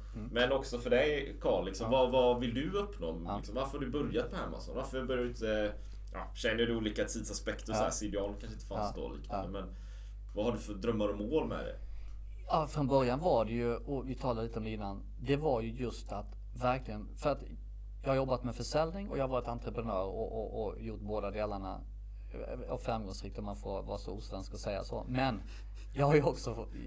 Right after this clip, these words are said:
Speaker 1: jobbat alldeles för mycket. Eh, och framförallt det här, eh, varit bunden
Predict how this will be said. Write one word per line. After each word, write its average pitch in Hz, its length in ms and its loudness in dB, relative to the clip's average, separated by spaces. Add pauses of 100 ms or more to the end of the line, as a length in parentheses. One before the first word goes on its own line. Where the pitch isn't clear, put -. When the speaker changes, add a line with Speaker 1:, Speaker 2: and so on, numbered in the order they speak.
Speaker 1:
jobbat 123 680 2 (280)
alldeles 113 500 2
för 139 80 -2
mycket. 113 440 -2 (640)
Eh, 98 360 0
och 135 180 -2
framförallt 117 720 0
det 113 60 -6
här, 110 280 0 (260)
eh, 98 680 -8
varit 117 380 4
bunden 120 920 -2